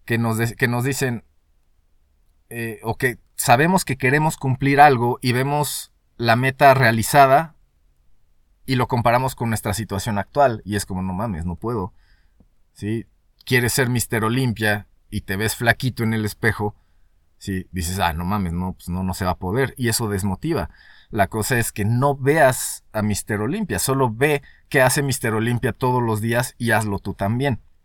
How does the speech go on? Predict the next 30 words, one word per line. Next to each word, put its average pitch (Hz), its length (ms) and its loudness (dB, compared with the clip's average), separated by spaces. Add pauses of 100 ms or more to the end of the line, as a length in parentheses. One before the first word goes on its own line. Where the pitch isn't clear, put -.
(320)
Ese 135 240 0
cambio 165 280 2
de 156 60 0
perspectiva 143 640 -2 (380)
te - 80 -4
ayuda 120 240 0
a - 80 0
preparar 104 480 2
mejor 107 640 -2
las 107 280 -2
cosas, 139 360 -2
¿no? 139 280 -2
Eh, 104 300 -2 (800)
digo, 135 160 2
ya, 113 280 6 (560)
no 139 220 -2
me, 117 540 -6 (180)
va, 139 100 8
voy 143 200 0
a 147 100 4
cam-, 117 220 -2
voy 151 140 2
a 135 120 2 (160)
hablar 113 320 2
de 127 60 -6
otra, 104 280 -4 (140)
de, 101 240 -2
de 95 80 -2
otro 123 180 0
ejemplo, 110 520 0